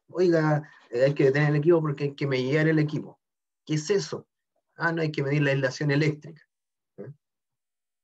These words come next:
Por ejemplo, los camiones de alto tonelaje que tienen, que tienen un, un motor eléctrico en, en la parte de los, de la,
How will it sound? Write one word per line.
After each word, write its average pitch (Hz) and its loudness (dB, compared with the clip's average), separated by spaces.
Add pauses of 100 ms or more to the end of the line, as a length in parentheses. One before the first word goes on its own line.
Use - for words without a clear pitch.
(400)
Por 101 -2
ejemplo, 147 -2
los 160 -2
camiones 120 -2
de 113 -4
alto 127 -4
tonelaje 147 0 (160)
que 113 -2
tienen, 131 -2 (480)
que 135 -8
tienen 131 -4 (440)
un, 107 -4 (1120)
un 120 -6
motor 113 -2
eléctrico 117 -4 (500)
en, 104 -6 (180)
en 101 -10
la 92 -8
parte 110 -6
de 104 -4
los, 95 -8 (540)
de 98 -10
la, 87 -16